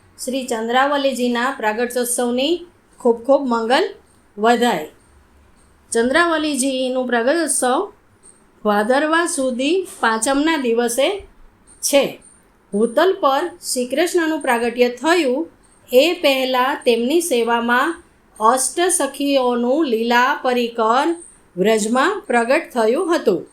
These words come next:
મુખ્ય અષ્ટસખીઓમાં ચંદ્રાવલીજી તે સ્વામિનીજી પછીના મુખ્ય સ્થાને આવે છે. તે શ્રુતિરૂપા ગોપીજનોના નાયિકા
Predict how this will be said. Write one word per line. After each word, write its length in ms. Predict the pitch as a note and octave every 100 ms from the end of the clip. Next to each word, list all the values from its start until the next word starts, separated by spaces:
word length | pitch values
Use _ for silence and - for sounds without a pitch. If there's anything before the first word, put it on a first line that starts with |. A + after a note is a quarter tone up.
| _ - - _ -
મુખ્ય 420 | G3 A#3+ C4+ - E4+
અષ્ટસખીઓમાં 1400 | F#4 D4 - D4 C#4+ C4 B3+ C4+ C4 B3+ B3+ C4+ D#4 D4
ચંદ્રાવલીજી 1040 | A#3+ A#3+ C4 C#4 C#4 D4 C#4+ C#4+ D#4 D#4+ D#4 _ _ _ _
તે 380 | D4+ E4+ A#3 D3 - _ -
સ્વામિનીજી 920 | - A3+ G#3+ A3 D4 F4 F4+ D4 D#4+ D4
પછીના 640 | B3+ C4+ C4 C4 D#4 F#4+ -
મુખ્ય 400 | G#3 A3+ - C#4
સ્થાને 560 | C#4 C4+ A#3 C#4 G#4 - -
આવે 300 | C4+ C4+ F#3
છે. 260 | F3 D3 - _ _ _ _ _ -
તે 400 | D4+ E4+ D#4+ C#4+ E4 - _ -
શ્રુતિરૂપા 1000 | B3 B3+ B3+ F4+ E4 C#4+ C4 C4 D#4 E4 A3+
ગોપીજનોના 1120 | A3 A#3 A#3 F4 D4 C4 B3+ B3 B3 B3+ C#4
નાયિકા 840 | B3 G#3 A3 B3+ B3+ D4 E4 G4